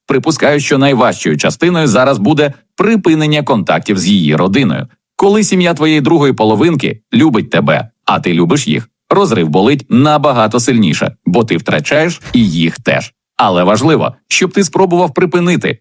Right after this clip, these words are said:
або обмежити контакти, щоб повністю рухатися далі,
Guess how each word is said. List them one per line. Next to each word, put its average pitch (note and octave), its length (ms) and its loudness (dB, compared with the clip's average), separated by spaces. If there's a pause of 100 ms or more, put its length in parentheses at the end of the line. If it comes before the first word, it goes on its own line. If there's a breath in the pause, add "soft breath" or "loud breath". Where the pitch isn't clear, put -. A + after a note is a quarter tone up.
або A2 480 0
обмежити C3+ 500 0
контакти, - 580 -4 (140)
щоб - 260 -2
повністю D#3 480 0
рухатися B2 440 0
далі, G2 380 0